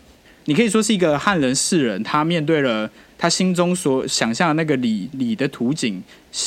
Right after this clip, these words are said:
破灭之后，他所幻想出来的一个关于充满了礼仪的国度。那当然不是说啊，这个苗族就是在他描写下的苗族都行这些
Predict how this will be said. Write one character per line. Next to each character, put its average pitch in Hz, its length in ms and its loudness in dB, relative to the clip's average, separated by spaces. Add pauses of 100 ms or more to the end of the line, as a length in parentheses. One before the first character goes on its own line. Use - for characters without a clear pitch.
(140)
破 175 240 2
灭 156 200 0
之 143 180 -4
后， 135 320 -4 (240)
他 175 160 2
所 151 180 0
幻 175 240 0
想 101 220 -6
出 147 180 -4
来 110 140 -2
的 107 100 -2
一 110 260 0
个 135 380 0 (360)
关 151 180 2
于 135 260 0 (220)
充 175 160 0
满 135 140 2
了 127 100 0
礼 113 180 -2
仪 101 80 -6
的 110 120 -2
国 87 240 -8
度。 - 160 -8 (320)
那 254 100 2
当 247 120 4
然 220 100 2
不 180 80 4
是 214 100 2
说 190 220 2
啊， 147 180 2
这 - 100 -2
个 175 200 4
苗 139 260 2
族 123 340 -2 (360)
就 160 120 0
是 165 140 0
在 151 160 0
他 151 140 2
描 135 180 0
写 113 160 -4
下 127 160 -2
的 117 80 -2
苗 123 220 0
族 117 240 -4
都 156 200 0
行 117 300 -2
这 131 80 -6
些 123 340 -2